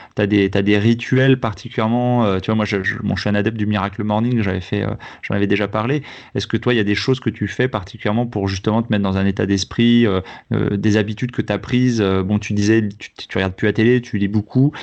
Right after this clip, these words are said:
euh, voilà, est-ce que t'as des affirmations, des choses que tu te dis à toi-même régulièrement pour, euh, justement, euh,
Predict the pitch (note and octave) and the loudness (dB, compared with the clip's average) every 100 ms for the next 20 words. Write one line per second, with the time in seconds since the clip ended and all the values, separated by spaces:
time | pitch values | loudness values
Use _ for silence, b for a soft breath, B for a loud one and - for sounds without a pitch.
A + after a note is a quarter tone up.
0 | B B G#2 G2 F#2+ F#2+ F#2+ G2 A2+ A#2 | B B -2 0 0 0 0 0 -2 -2
1 | - G#2 F#2+ G2+ G2+ G2 F#2+ G2+ G2 - | -6 -4 0 0 0 -2 -2 -2 -2 0
2 | A#2 G2+ - - G#2+ G#2 G2+ G#2+ F#2+ A2 | 0 2 0 -2 -4 -4 -2 -2 0 0
3 | A2 G#2+ G2 G2 G2 F#2+ A#2 B2+ - G2 | 0 0 0 0 0 2 0 -2 -2 -2
4 | F#2+ F#2 F#2+ - G#2 A2 G#2+ G2+ | 0 -2 -4 -2 0 2 2 0